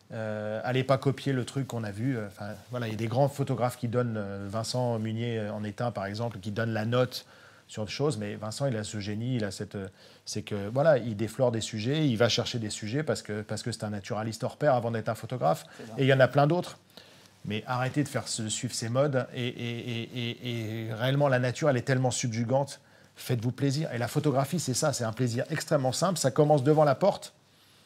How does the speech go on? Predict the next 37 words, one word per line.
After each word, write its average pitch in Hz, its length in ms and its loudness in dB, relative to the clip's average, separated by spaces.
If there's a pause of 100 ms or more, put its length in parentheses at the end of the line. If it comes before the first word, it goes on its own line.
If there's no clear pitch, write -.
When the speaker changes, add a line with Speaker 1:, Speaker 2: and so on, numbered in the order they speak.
(300)
Speaker 1:
Là, 113 80 -2
cet 127 180 0
été, 135 180 6
j'ai 120 120 4
pas 127 120 4
pu 131 140 2
aller 127 100 8
en 120 120 0
Islande. 151 280 -4
J'ai 113 120 -2
amené 117 240 0
les 127 160 0
gens 127 260 0
chez 117 180 -4
moi 131 180 2
dans 123 100 0
le 113 40 -2
Cotentin. 127 540 -2 (1500)
On 104 80 -8
a 98 80 -8
pris, - 200 -12 (100)
on 117 40 -10
a 107 80 -10
fait - 140 -10
des 92 300 -8
images, 123 360 -4
mais 90 80 -14
des 90 260 -12
images, 127 240 -6
tu - 100 -14
peux - 100 -12
même 107 160 -6
pas 104 140 -10
imaginer. 104 460 -6
C'est 101 240 -12 (880)
un 117 120 -8
bonheur 123 500 0